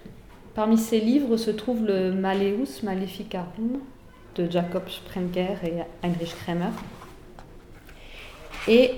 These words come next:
une rédaction du cinquième livre du Formicarius de Jean Nidler. Durant une semaine entière,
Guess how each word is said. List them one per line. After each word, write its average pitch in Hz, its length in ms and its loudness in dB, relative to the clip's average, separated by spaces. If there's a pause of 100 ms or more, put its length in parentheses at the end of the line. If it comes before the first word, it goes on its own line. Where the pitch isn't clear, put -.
une 220 140 6
rédaction 240 580 6
du 220 140 6
cinquième 254 480 4
livre 240 280 8
du 185 220 0
Formicarius 233 1080 2 (360)
de 190 100 2
Jean 202 180 0
Nidler. 180 300 -2 (1800)
Durant 220 420 4
une 247 120 6
semaine 254 340 4
entière, 233 480 2